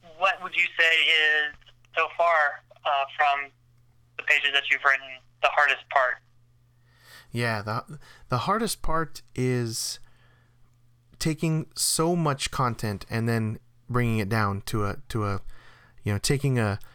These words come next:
Speaker 2: taking a flurry of jabs and turning it into, like, a s-, a stiff uppercut, you know, <laughs>
Speaker 1: Mm-hmm.
Speaker 2: where it's
Speaker 1: Yeah.
Speaker 2: like, they're both doing roughly the same thing, but, uh, you're doing it in a faster, more encapsulated,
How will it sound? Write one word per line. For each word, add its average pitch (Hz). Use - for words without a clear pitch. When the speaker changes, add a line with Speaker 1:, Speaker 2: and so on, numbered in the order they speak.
Speaker 2:
taking 185
a 160
flurry 160
of 135
jabs 143
and 127
turning 151
it 139
into, 131
like, 110
a -
s-, -
a 117
stiff -
uppercut, 120
you 120
know, 117
<laughs> 127
Speaker 1:
Mm-hmm. 165
Speaker 2:
where 139
it's 147
Speaker 1:
Yeah. 139
Speaker 2:
like, 131
they're 131
both 156
doing 160
roughly 139
the 120
same 123
thing, 107
but, 113
uh, 104
you're 117
doing 117
it 113
in 110
a 104
faster, 113
more 110
encapsulated, 107